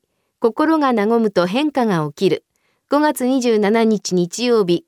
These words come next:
午後二時から四時半まで。場所は戸塚地域センターです。費用は千円です。お申し込みは電話で五月二十六日土曜日までにお願いします。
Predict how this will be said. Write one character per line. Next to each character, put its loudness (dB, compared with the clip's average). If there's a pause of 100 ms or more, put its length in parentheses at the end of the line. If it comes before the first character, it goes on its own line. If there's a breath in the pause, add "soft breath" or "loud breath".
(120)
午 2
後 2
二 0
時 -4
か -2
ら -2
四 0
時 -2
半 -2
ま -2
で。 -4 (320)
場 -2
所 0
は 0
戸 -4
塚 -4
地 -4
域 -8
セ -2
ン -2
タ -2
ー -4
で -2
す。 -16 (220)
費 -2
用 2
は 0
千 -2
円 0
で 0
す。 -18 (760)
お 2
申 2
し -10
込 -2
み 2
は 0
電 0
話 0
で 0
五 -2
月 0
二 0
十 0
六 0
日 -4
土 2
曜 0
日 0
ま 0
で 0
に 0
お 0
願 0
い -2
し -8
ま 0
す。 -14